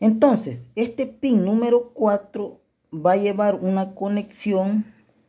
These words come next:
Lo vamos a pasar por aquí, vamos a hacer un pequeño puente. Va a llevar una conexión directa al integrado que va a controlar lo que es, este, la señal digital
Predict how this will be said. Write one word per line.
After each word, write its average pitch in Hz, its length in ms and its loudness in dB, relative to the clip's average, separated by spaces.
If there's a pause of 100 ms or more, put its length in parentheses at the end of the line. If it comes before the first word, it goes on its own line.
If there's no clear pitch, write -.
(1200)
Lo - 120 -10
vamos 170 240 0
a 165 120 0
pasar 165 460 -2
por 147 160 -4
aquí, 147 420 -6
vamos 160 220 -2
a 160 60 0
hacer 160 240 -2
un 156 100 -4
pequeño 160 600 -6 (180)
puente. 185 640 -4 (1600)
Va 170 180 2
a 220 60 4
llevar 220 340 4
una 220 320 -4
conexión 202 960 -4
directa 208 800 -2 (920)
al 196 340 0
integrado 190 920 0
que 170 140 -2
va 170 240 0
a 175 140 -6
controlar 190 920 -2 (680)
lo 175 280 -6
que 175 280 2
es, 185 60 0
este, 190 340 -4
la 165 140 2
señal 165 440 0
digital 175 960 -2